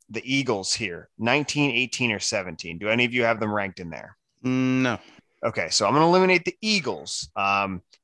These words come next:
Speaker 1: how about the forty-niners? Do any of you have them nineteenth, eighteenth, or seventeenth?
Speaker 2: No.
Speaker 1: Okay, so I'm gonna eliminate the forty-niners. So now we've got our three teams we're discussing. We've got the Patriots, the Saints, and the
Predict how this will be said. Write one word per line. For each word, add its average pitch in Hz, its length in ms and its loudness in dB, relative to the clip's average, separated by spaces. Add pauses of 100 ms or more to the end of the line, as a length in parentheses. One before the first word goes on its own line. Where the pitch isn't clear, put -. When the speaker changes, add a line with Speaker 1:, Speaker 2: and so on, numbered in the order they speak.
(140)
Speaker 1:
how - 80 -2
about 143 140 0
the - 100 -2
forty-niners? 151 760 6
Do 107 100 -10
any 127 240 2
of 127 60 -4
you 131 120 -4
have 123 260 0
them 123 320 0
nineteenth, 131 560 -4
eighteenth, 120 420 -4
or 110 80 -4
seventeenth? 98 600 -8 (160)
Speaker 2:
No. 104 320 -8 (420)
Speaker 1:
Okay, 107 300 -4
so - 180 -4
I'm 90 80 -4
gonna 101 140 -2
eliminate 151 320 2
the 175 60 -8
forty-niners. 160 760 2
So 127 140 -4
now 147 260 0
we've 143 200 -2
got 131 200 2
our 104 140 -2
three 139 320 -10
teams 156 280 -2
we're 147 80 -4
discussing. 117 600 0
We've 110 220 -4
got 98 160 -2
the 95 220 -6
Patriots, 143 920 -2 (180)
the 117 80 -4
Saints, 151 460 0
and 156 80 -6
the 160 60 -2